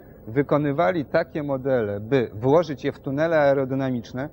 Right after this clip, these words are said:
nie można się oprzeć wrażeniu, że z rzeczywistością to ma naprawdę mało wspólnego.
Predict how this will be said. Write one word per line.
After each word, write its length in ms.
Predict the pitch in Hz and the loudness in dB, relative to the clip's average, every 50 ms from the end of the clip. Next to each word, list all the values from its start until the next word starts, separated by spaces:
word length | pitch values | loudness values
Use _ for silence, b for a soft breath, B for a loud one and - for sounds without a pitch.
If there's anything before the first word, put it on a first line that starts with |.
| B B B B B B | B B B B B B
nie 100 | 135 139 | -4 -2
można 280 | 160 190 214 202 202 190 | 0 0 -2 0 -2 -2
się 160 | - 190 175 | 0 0 0
oprzeć 280 | 175 - - 180 151 | 0 0 -4 -4 -2
wrażeniu, 440 | 147 151 156 147 135 160 160 175 175 | 0 2 2 2 2 0 -2 -2 0
że 140 | 156 160 135 | 2 2 2
z 60 | 131 | 2
rzeczywistością 1040 | 135 143 185 180 - 202 190 170 175 160 - - 247 247 - - - - 113 - - B B B B - | 2 2 2 2 2 -2 -2 -2 -4 -6 -2 -2 -2 -2 -2 -6 -8 -8 -8 -8 -8 B B B B -4
to 100 | - 160 | -2 0
ma 140 | 143 143 139 | 2 2 2
naprawdę 560 | 147 143 135 - 139 127 120 117 117 127 123 | 0 0 -2 0 2 2 2 2 0 0 0
mało 320 | 120 117 113 107 107 110 107 | 2 2 2 2 2 0 -4
wspólnego. 680 | - - - - 117 113 110 139 175 190 139 101 90 | -6 -14 -12 -8 -8 -6 -4 -6 -6 -6 -6 -8 -10